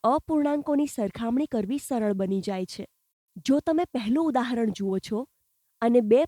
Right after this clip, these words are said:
પંચમાશ અને ત્રણ પંચમાશ લો છો,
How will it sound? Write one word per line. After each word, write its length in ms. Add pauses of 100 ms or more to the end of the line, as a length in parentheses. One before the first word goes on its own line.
પંચમાશ 600 (420)
અને 180
ત્રણ 380
પંચમાશ 600
લો 240
છો, 200